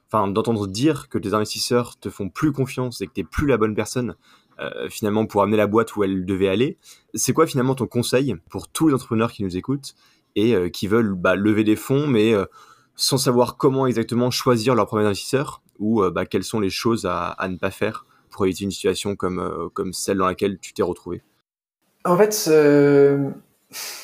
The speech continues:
Speaker 2: c'est un vrai choix à faire en connaissance de cause. À partir du moment où tu lèves des fonds, c'est plus complètement ta boîte.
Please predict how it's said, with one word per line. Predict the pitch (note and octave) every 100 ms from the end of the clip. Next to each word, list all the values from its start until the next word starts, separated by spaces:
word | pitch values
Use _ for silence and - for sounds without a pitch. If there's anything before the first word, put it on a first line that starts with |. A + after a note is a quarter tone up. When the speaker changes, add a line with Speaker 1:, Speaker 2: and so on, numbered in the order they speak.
| - _ - - _
Speaker 2:
c'est | - - C#3
un |
vrai | C3+ D3 F3
choix | - F#3 E3+
à |
faire | C#3+ G3 F#3+ C#3+
en | C3+ C3
connaissance | - D3 C#3+ D#3+ D3+
de |
cause. | D3 D3 B2
À |
partir | - -
du | E3+
moment | E3
où |
tu | -
lèves | C3+
des | B2 B2
fonds, | - G3
c'est | F#3+ C3+
plus | - G#3
complètement | D#3+ D3 D3+
ta | C#3+
boîte. | B2+ A2+ - - -